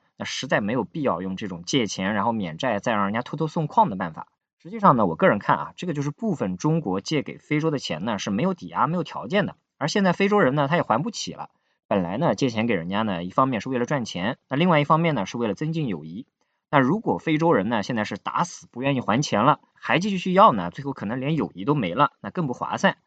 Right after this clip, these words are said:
所以呢，如果理性的讲，那现在最好的处理方法就是大度点儿，这钱不要了。那么能够给非洲国家免债的中国，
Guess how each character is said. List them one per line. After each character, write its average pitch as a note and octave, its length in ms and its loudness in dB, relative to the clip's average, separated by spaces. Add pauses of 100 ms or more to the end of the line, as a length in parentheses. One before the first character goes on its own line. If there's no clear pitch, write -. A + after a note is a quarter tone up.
(220)
所 C#3 140 0
以 C#3 100 4
呢， F#2 160 -2
如 G2 160 -4
果 C#3+ 120 0
理 C3+ 220 -4
性 G3 200 -6
的 D#3 100 2
讲， - 300 -10
那 F#2 100 -12
现 B2+ 260 0
在 G#2+ 140 0
最 F#3 220 -2
好 - 160 -8
的 - 80 -20
处 - 160 -4
理 G2 80 -4
方 D#3 240 4
法 - 260 -8 (140)
就 - 240 -6
是 - 100 -12
大 G#2 220 2
度 G2 120 -10
点 E2 140 -16
儿， - 100 -20
这 - 120 -20
钱 G2+ 180 -10
不 B2+ 100 -10
要 D#3 200 10
了。 - 80 -6 (480)
那 A3+ 80 -2
么 A3 80 6
能 D3 120 6
够 G#3+ 140 8
给 A#2+ 160 0
非 G3+ 240 0
洲 G#3 160 2
国 A#2 140 0
家 E3 120 4
免 C3+ 280 -2
债 E3 140 6
的 B2+ 100 0
中 G#3 240 2
国， F2+ 260 -4